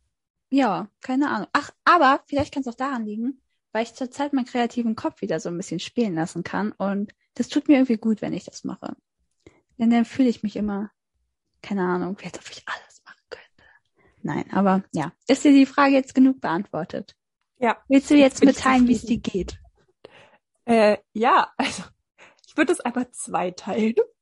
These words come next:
Speaker 2: Also gesundheits-, gesundheitlich geht's mir schon wieder deutlich besser. Ich hab, vielleicht hört man's ein bisschen in meiner Stimme, weiß ich nicht, äh, noch ein bisschen Schnupfen, beziehungsweise meine Nebenhöhlen sind noch so ein bisschen zu, weshalb auch mein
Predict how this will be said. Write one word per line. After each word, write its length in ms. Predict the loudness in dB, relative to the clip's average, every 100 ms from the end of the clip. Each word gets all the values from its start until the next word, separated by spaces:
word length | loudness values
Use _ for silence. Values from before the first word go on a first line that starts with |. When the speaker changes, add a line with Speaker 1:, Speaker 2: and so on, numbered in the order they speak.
| _ _ _ _ _ -2
Speaker 2:
Also 240 | 0 0 0
gesundheits-, 640 | 2 4 4 2 0 -4 _ -10
gesundheitlich 1080 | -4 -4 -2 -2 -2 -2 -2 -2 -2 -10
geht's 240 | -10 -10 -8
mir 60 |
schon 160 | -6 -4
wieder 160 | -4 -4
deutlich 540 | -2 0 0 -2 -12
besser. 300 | -8 -4 -4 -6
Ich 160 | -4
hab, 200 | -4 -4
vielleicht 300 | -2 0 2
hört 140 | 0 0
man's 180 | -2 -2
ein 80 |
bisschen 280 | -4 0 2
in 100 | 2
meiner 220 | 2 2
Stimme, 360 | 0 -2 -2 -4 -2
weiß 200 | -2 0
ich 100 | -2
nicht, 220 | -4 -8 -20 _ _ _ _ -10
äh, 200 | -6 -4
noch 140 | -4
ein 100 | -2
bisschen 220 | -4 -6
Schnupfen, 340 | -6 -6 -2 0
beziehungsweise 440 | 0 0 -2 -2
meine 240 | -2 -2 0
Nebenhöhlen 480 | 0 0 2 0
sind 280 | 2 -4 -4
noch 120 | -8
so 80 | -8
ein 80 | -2
bisschen 280 | 0 2 0
zu, 260 | 4 2 2 -8 -20 -20 _ _ -8
weshalb 320 | -2 0 0
auch 100 | -2
mein 140 | -4